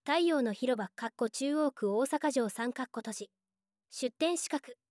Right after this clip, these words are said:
営利を目的としないアマチュアの方で、区内在住の方。出店品、家庭の不用品かっこ出品できないものもありかっこ閉じ。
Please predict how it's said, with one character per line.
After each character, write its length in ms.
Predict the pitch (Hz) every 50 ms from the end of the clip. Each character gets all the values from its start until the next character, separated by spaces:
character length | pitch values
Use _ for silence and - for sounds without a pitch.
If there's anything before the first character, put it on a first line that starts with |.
| _ _ -
営 220 | 277 330 370 381
利 100 | 339 311
を 100 | 262 220
目 220 | 190 196 196 - -
的 180 | - 277 -
と 120 | - 285 254
し 140 | - - 254
な 100 | 247 247
い 100 | 240 220
ア 60 | 220
マ 140 | 247 269 269
チ 120 | - 285
ュ 60 | 277
ア 20 | 277
の 140 | 285 277
方 220 | - 277 - 277 247
で、 180 | 233 214 - _ _
区 140 | - - 262
内 220 | 269 277 277 254 208
在 200 | 226 220 240 240
住 180 | 247 269 269
の 120 | 269 254 -
方。 280 | 233 - - 208 - _ _ _ _ _ _ _ _ _ _ _ _ -
出 240 | - - 240 - -
店 200 | 277 285 294 262
品、 240 | - 269 262 254 - _ _ _ _ _ _ _ -
家 120 | - 262 -
庭 160 | 311 330 349
の 140 | 330 339 320
不 120 | - - 294
用 200 | 302 339 339 311
品 200 | - 330 320 311
か 120 | - 330
っ 60 | 320 -
こ 80 | - 262
出 220 | - - 240 - -
品 160 | 277 262 240
で 120 | 220 233
き 120 | - - 311
な 120 | 311 302
い 80 | 262 214
も 100 | 208 208
の 100 | 220 214
も 120 | 208 196
あ 80 | 196 202
り 100 | 208 -
か 140 | - 202 -
っ 20 | -
こ 80 | - 226
閉 140 | - 247 220
じ。 180 | - 220 _